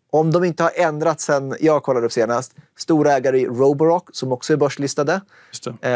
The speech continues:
Speaker 1: eh, som gör, eh, robotdammsugare. Och, eh,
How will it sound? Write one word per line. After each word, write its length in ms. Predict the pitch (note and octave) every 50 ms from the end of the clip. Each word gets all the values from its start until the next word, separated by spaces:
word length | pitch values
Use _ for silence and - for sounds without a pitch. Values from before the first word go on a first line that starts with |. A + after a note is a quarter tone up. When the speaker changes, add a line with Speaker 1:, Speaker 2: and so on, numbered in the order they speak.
| A#2+ B2 B2
Speaker 1:
eh, 60 | A#2+
som 220 | A#2 - - C3 B2+
gör, 420 | B2+ B2+ B2 A#2+ A#2+ B2 A#2 A#2+ A#2+ A#2 A#2+ A#2+ A#2+
eh, 60 | A#2 F#2+ - - - - - - - - - - - _ - - -
robotdammsugare. 800 | - C3+ C3 A#2+ B2 B2+ A#2+ A#2+ - B2+ A#2+ - B2 A#2 A#2+ A#2 -
Och, 380 | - - B2+ - _ _ - -
eh, 400 | B2 A#2 A#2+ B2 B2 A#2+ A#2